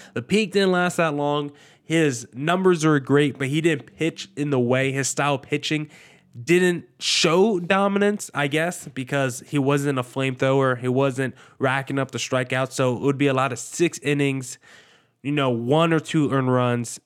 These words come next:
one walk, and, like, five strikeouts. And it was a dominant day in the box score, but it didn't look dominant when you're watching him. So it could be another reason why he gets kept out of the Hall of Fame. But he's someone that had a really good peak when he was peaking,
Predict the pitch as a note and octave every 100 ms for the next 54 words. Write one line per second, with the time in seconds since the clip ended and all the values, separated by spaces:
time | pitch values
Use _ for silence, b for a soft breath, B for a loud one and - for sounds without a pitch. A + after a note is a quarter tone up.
0 | _ A2+ C3 D#3 D3+ C3 B2 B2 B2 B2+
1 | A#2 G#2 - B2+ C3 - B2+ A#2+ B2 B2
2 | B2 A#2 B2 A#2+ - D3+ D#3+ D3+ C#3+ D#3
3 | F3+ F3 C#3 C#3 C3+ B2 C3 A#2+ A#2 A#2
4 | - - C3 A#2+ A#2+ A#2 C#3+ E3+ E3+ C3+
5 | C#3 D3 - C#3 C#3+ C#3+ B2 C3 A#2+ A2
6 | A2 - A#2 A#2+ A2+ A#2+ A#2 B2 B2 A#2+
7 | - B B D#3 D#3+ D3 C3 B2 A#2+ A#2
8 | A#2 A2+ A2 - B2+ A#2+ A#2 A2+ G#2+ G#2
9 | A2+ A2+ - A2+ A2 A2 A2 B B -
10 | G#3+ G#3 G3 F3 D#3+ C3+ D3+ D3+ B2 -
11 | _ _ B2+ D3 D#3 F3 E3 D3 B2+ -
12 | C#3+ B2+ C3 A#2+ B2+ A#2+ G#2 - C3 B2
13 | A#2+